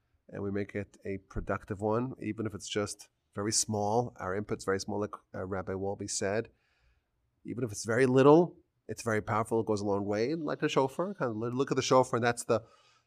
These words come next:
that's the model. And, uh, Rabbi Nagel told us about just, I'm just speaking for them 'cause they're not here, right? <laughs> Uh, to realize what's happening, right? We're, we're having the whole world, uh, starting,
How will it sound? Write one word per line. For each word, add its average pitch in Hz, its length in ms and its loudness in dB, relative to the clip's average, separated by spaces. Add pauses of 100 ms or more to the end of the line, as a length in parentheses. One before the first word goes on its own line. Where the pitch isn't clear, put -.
(140)
that's 107 240 -2
the 110 100 -4
model. 98 520 -2 (600)
And, 95 300 -6
uh, 98 180 -2
Rabbi 101 220 -4
Nagel 139 260 4
told 131 240 0
us 117 160 0
about 104 320 -2 (140)
just, - 400 -6 (400)
I'm 120 60 -8
just 107 120 -6
speaking 107 160 -4
for 95 60 -2
them 92 100 -2
'cause 92 140 -8
they're 98 100 0
not 87 100 -2
here, 95 140 -2
right? 85 320 -4 (240)
<laughs> - 400 -4 (400)
Uh, 98 200 -4 (840)
to 110 100 -10
realize 123 400 0 (160)
what's 113 200 -2
happening, 117 500 -4 (100)
right? 101 200 -6
We're, 92 180 -10
we're - 160 -12
having 101 260 -6
the 85 80 -8
whole 120 440 2
world, 101 480 0
uh, 95 100 -6
starting, 95 540 -4